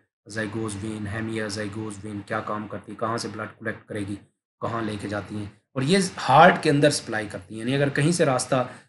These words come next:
superior vena cava का यानी inferior vena cava का ब्लॉक हो जाए तो ये अपना ब्लड वहाँ पे सप्लाई करती रहती है हार्ट को।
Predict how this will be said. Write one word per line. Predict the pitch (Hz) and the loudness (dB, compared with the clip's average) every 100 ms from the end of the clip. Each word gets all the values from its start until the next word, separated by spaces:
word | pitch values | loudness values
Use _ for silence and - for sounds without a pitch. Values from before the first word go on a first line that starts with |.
| - | -6
superior | - 196 208 180 | -2 4 6 6
vena | 139 127 123 | 6 4 2
cava | 123 123 120 | 2 4 2
का | 120 | 2
यानी | 113 117 117 | 2 2 0
inferior | - 175 175 | 2 4 6
vena | 135 120 | 4 2
cava | 117 117 117 117 | 0 -2 -2 -4
का | 107 101 _ _ _ 131 | -6 -8 _ _ _ 2
ब्लॉक | 127 165 | 6 6
हो | 160 123 | 6 4
जाए | 123 | 4
तो | 120 123 | 2 0
ये | 113 185 | 4 6
अपना | 156 139 123 | 6 4 -2
ब्लड | 117 117 110 | 0 -2 -2
वहाँ | 104 110 | -6 -8
पे | 104 | -4
सप्लाई | 117 - 113 107 | -4 -4 -4 -4
करती | - - 107 | -6 -6 -8
रहती | 87 - _ | -10 -14 _
है | 90 | -10
हार्ट | 90 85 | -8 -8
को। | - | -16